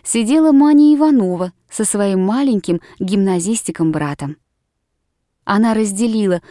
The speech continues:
принесённое им сестрёнке большое яблоко на две половины, и оба, смеясь и болтая, уплетали его. Ещё дальше вялая Рен,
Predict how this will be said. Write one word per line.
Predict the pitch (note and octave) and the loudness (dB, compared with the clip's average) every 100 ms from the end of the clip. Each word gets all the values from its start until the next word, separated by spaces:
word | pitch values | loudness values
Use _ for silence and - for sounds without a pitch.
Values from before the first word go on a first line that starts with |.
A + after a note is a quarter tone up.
| _ | _
принесённое | - G#3+ A3+ - A3+ F#3+ F3+ F3+ F3+ | -2 0 0 -2 -4 -2 0 0 -2
им | - G3 | -2 -2
сестрёнке | F3 G3 - A3 F#3+ F3 F3 - - | -4 -8 -6 -4 -2 -4 -6 -10 -16
большое | - G#3 G#3 - G3 F3+ | -6 -4 -4 -4 -4 -4
яблоко | F#3 D#4+ D4 E3 - D3+ _ - | -2 -2 -2 -4 -6 -12 _ -6
на | G#3 G#3+ | 0 0
две | G#3 B3 | 0 -2
половины, | A#3+ B3 C4+ B3 D#3 C#3+ _ _ _ _ _ _ - | -2 -2 0 0 -2 -2 _ _ _ _ _ _ -4
и | A3 | -2
оба, | F#3+ G3+ C4 F3+ D#3+ _ | 0 0 -2 -4 -10 _
смеясь | - G3+ G3 F3+ G#3+ C4 - | -6 -2 0 0 -2 -4 -4
и | E3 | -4
болтая, | E3+ F3 - A3+ A#3+ D#3+ - - | -2 -4 -6 -4 -2 -4 -10 -10
уплетали | A3 A3+ A#3+ C4 B3+ E3+ | -6 -2 -2 -2 -2 -2
его. | D#3 D3+ C#3+ - _ _ _ _ _ _ _ _ - | -2 -4 -8 -10 _ _ _ _ _ _ _ _ -8
Ещё | G3 C4 - C#4 | -2 -2 0 0
дальше | D#4+ F4 - E3+ - _ - | 0 -2 -4 -8 -10 _ -10
вялая | G3+ A#3 A3+ A3 A3 G#3+ | -4 -2 -2 -2 -2 -2
Рен, | A#3+ C#4 E4+ | -2 0 2